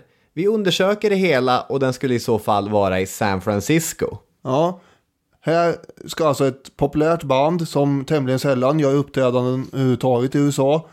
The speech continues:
Speaker 2: ställa upp på en gratis konsert då.
Speaker 1: Mm.
Speaker 2: Och, eh, det här kommer ju att bli ganska kaotisk planering kring.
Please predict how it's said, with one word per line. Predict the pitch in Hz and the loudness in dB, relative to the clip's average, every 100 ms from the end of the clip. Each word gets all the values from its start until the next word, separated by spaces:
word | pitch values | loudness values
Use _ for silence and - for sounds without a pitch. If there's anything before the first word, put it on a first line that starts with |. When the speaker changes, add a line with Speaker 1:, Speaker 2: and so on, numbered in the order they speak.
| - - | -20 -16
Speaker 2:
ställa | - 151 170 | -2 0 2
upp | 139 - | 0 0
på | 127 | -2
en | 123 | 0
gratis | 147 143 101 117 | 2 0 -2 -8
konsert | - 123 110 160 127 | -6 -6 0 2 2
då. | 107 - - _ | 0 -6 -12 _
Speaker 1:
Mm. | 247 247 247 _ _ _ _ _ _ | -2 -2 -6 _ _ _ _ _ _
Speaker 2:
Och, | 135 131 - - | -2 -2 -4 -4
eh, | 135 131 127 127 120 _ _ _ _ - - | 0 2 2 0 -4 _ _ _ _ -18 -8
det | 107 | -2
här | 143 156 | 0 0
kommer | 147 147 139 | 0 0 2
ju | 135 131 | 2 2
att | |
bli | 120 120 120 117 - | 2 2 2 0 -4
ganska | 135 135 120 123 123 | -2 -2 0 -2 -4
kaotisk | - 139 123 110 - 120 - | -2 0 0 -2 -4 -4 -2
planering | 139 135 127 123 160 147 123 | 0 0 2 4 4 2 -2
kring. | - 127 120 98 | 0 0 0 -6